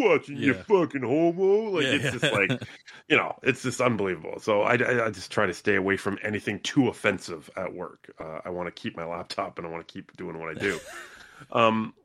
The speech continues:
Speaker 1: so thankfully, you know, it's a screener. I had to watch it at home anyways, but I was like, "Oh no." I was like, I don't, like, I literally had no idea what this movie was gonna be about after these two texts. I was like, "Oh, it's super gay now." Like, every-, like,
Speaker 2: Mm-hmm.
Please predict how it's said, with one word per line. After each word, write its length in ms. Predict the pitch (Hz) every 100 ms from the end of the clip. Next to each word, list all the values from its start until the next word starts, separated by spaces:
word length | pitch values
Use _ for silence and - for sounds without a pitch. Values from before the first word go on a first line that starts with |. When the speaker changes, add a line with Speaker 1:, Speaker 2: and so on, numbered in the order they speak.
| _ _ _ _ _ _ -
Speaker 1:
so 180 | - 131
thankfully, 540 | 113 139 127 104 98 95
you 100 | -
know, 160 | 92 82 -
it's 180 | -
a 60 | -
screener. 260 | 104 92 90
I 40 |
had 100 | 82
to 80 | 85
watch 180 | 82 90
it 80 |
at 60 | 82
home 220 | 92 87
anyways, 320 | 90 87 80
but 160 | - 90
I 20 |
was 140 | 90 90
like, 180 | 90
"Oh 220 | 131 110 78
no." 380 | 98 107 87
I 80 | 76
was 100 | 82
like, 220 | 87 82 - - - _ _ -
I 60 | 113
don't, 180 | 131
like, 120 | 147 180
I 80 |
literally 340 | 190 233 262 185
had 160 | 165
no 240 | 170 185 165
idea 180 | 160 165
what 120 | 135
this 160 | 131
movie 200 | 135 156
was 120 | 139 117
gonna 160 | 123
be 100 | 117
about 340 | 113 160 101 107
after 200 | - 107
these 160 | 101
two 120 | -
texts. 320 | 104 143 113 104
I 60 |
was 140 | 95 92
like, 200 | 92 -
"Oh, 180 | 123 92
it's 240 | 82 - 101
super 340 | - - 110 101
gay 260 | 117 165
now." 260 | 104 78 80
Like, 120 | 104
every-, 280 | 110 107 104 -
like, 100 | 107
Speaker 2:
Mm-hmm. 380 | 135 113 113